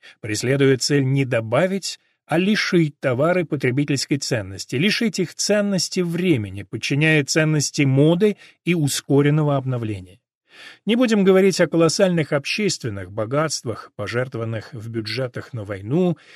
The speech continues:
и другие государственные и бюрократические престижные расходы. Такой род расточительства не имеет символического аромата потлача. Он представляет собой решение, принятое от отчаяния, но жизненно необходимое для погибающей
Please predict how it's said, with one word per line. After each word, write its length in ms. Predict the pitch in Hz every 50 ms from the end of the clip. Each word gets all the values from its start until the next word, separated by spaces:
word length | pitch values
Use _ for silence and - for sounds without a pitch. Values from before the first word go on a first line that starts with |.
| - _ -
и 80 | 151
другие 400 | 147 160 160 170 180 196 196 180
государственные 1000 | 143 147 160 - - 156 131 117 135 156 170 156 - - 165 156 147 143 139 139
и 160 | 139 - 156
бюрократические 960 | 147 135 147 147 139 120 - 127 120 110 - 117 - 135 113 - - - 120 117
престижные 540 | - 127 120 110 - - 139 127 139 143 135
расходы. 540 | 147 151 147 - - 185 127 87 87 - _ _ _ _ - - - _ _ _
Такой 340 | - 104 95 - 170 190 180
род 240 | 170 175 175 160 175
расточительства 960 | 160 165 143 - - - 160 143 - 214 196 - 196 170 131 - - 170
не 340 | 165 160 165 170 175 185 185
имеет 400 | 185 185 190 175 147 120 113 104
символического 960 | - - 135 117 113 120 127 131 139 135 - 143 120 - - - 123 123 123
аромата 460 | 127 135 135 135 131 127 - 127 113
потлача. 760 | - - 127 120 - - 127 120 107 90 80 - - 104 92 _ - - - - -
Он 180 | - 226 233 220
представляет 640 | - 220 196 165 - - 214 196 208 214 208 190 151
собой 300 | - 185 175 185 180 170
решение, 580 | 170 156 143 - 160 156 170 185 202 220 220
принятое 560 | 202 - 156 156 160 160 170 170 - 180 175 175
от 80 | 170
отчаяния, 720 | 190 185 147 - - 233 226 196 151 123 110 98 87 85 - - - - _
но 180 | - 131 139 135
жизненно 680 | 120 113 120 139 175 185 175 170 185 175 165 160 156 151
необходимое 880 | 147 139 139 131 120 - - 131 113 104 104 117 143 156 165 165 160 151
для 180 | 123 123 123
погибающей 920 | 117 113 107 107 117 104 113 131 151 156 151 139 - - 147 143 135 127